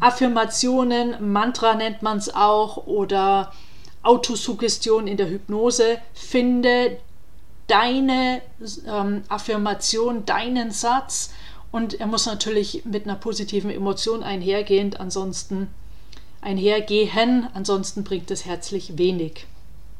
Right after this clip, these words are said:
Also, das Ganze ist ein Prozess, ne, es ist,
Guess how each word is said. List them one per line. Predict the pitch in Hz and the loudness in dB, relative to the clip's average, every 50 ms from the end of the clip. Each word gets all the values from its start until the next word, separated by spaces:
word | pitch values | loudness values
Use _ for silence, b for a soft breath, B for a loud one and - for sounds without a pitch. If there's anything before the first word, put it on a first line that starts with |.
| - - - - - - - - - - - - - - - - - - b b b b b b b b | -12 -12 -12 -12 -12 -10 -12 -10 -12 -10 -12 -10 -10 -10 -10 -10 -10 -10 b b b b b b b b
Also, | - 220 208 196 180 160 - - - - - - - - - - - - - - - - - | 0 0 2 2 0 0 -4 -8 -10 -12 -12 -12 -12 -12 -12 -12 -12 -12 -12 -12 -12 -8 -4
das | - 196 - - | -4 -4 -2 0
Ganze | 214 190 226 226 208 - | 0 0 0 0 0 2
ist | - 233 240 240 - - - - - - | 2 2 2 0 -2 -6 -10 -10 -6 -4
ein | 208 202 196 - | -2 -2 -2 -4
Prozess, | - - 202 - - - 240 262 339 - - - - - - - - - - - - - - - | -4 -4 -4 -4 0 4 4 6 6 4 2 -2 -4 -6 -6 -8 -10 -10 -10 -10 -10 -10 -10 -10
ne, | - 220 233 262 262 | -6 -2 0 0 0
es | 202 190 | 0 -2
ist, | 196 185 - - - - - | -6 -6 -6 -6 -8 -8 -10